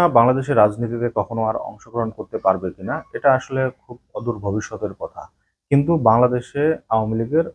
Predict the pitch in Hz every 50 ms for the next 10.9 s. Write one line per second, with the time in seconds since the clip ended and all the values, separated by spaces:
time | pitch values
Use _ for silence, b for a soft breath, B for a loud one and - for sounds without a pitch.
0 | - 117 - 127 123 113 117 113 - - 101 98 98 - 180 202 214 - _ _
1 | _ _ - 139 131 - - 139 120 - - - 113 101 107 104 104 95 - 107
2 | 104 98 - 95 95 95 - - 170 190 - - - - 110 95 139 151 - -
3 | - 98 101 98 92 - - - 110 107 117 113 113 107 104 101 107 95 95 95
4 | 95 92 95 92 90 87 - 113 143 82 82 _ - 90 - 85 82 - - -
5 | _ - 71 - _ _ _ _ _ _ _ _ _ - 160 160 180 185 180 160
6 | - 135 139 143 143 147 151 131 117 104 113 120 123 127 131 135 135 123 101 101
7 | 95 90 - - 147 160 151 131 117 117 110 80 120 123 139 139 127 - 120 113
8 | 110 98 101 95 - - 120 160 160 - _ - 110 113 113 113 113 123 120 117
9 | - - 110 104 104 101 101 95 90 90 90 101 113 - - 104 101 101 98 98
10 | 104 143 151 - - 104 - _ - 98 98 92 85 82 87 - - -